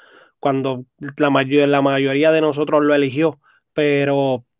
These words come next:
de acuerdo con Carlos, eh, Goldschmidt ha tenido una, un temporadón, como uno dice. Yo creo que él va a ser el jugador más valioso y para mí,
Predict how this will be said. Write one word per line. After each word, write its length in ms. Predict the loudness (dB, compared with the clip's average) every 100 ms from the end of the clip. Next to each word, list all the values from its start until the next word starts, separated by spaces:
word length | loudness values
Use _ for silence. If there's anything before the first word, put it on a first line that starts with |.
| _ _
de 120 | -2 0
acuerdo 420 | 0 0 2 2
con 160 | 2
Carlos, 600 | 2 0 2 2 2 -2 -4
eh, 180 | -6 -4
Goldschmidt 580 | -2 -2 -2 -2 -2 -6 _ _ _ _
ha 120 | -6 0
tenido 260 | 2 4
una, 200 | 4 2
un 400 | 2 0 -2 -6 _
temporadón, 640 | -4 -4 0 0 2 0 -2
como 240 | -2 -4
uno 100 | -4
dice. 380 | -4 -4 -6 -12 -16 _
Yo 160 | -8 -2
creo 180 | -2
que 280 | 2 0 0
él 140 | -2 -2
va 80 |
a 40 | -2
ser 220 | -2 -2
el 920 | -2 -4 -10 _ _ _ _ _ 0
jugador 320 | 2 2 2 2
más 200 | 2 2
valioso 640 | 2 4 4 4 -2 -8 _
y 840 | 0 0 0 -2 -4 -6 -8 -12 -16 _ _ _
para 320 | 0 2 2
mí, 240 | 2 0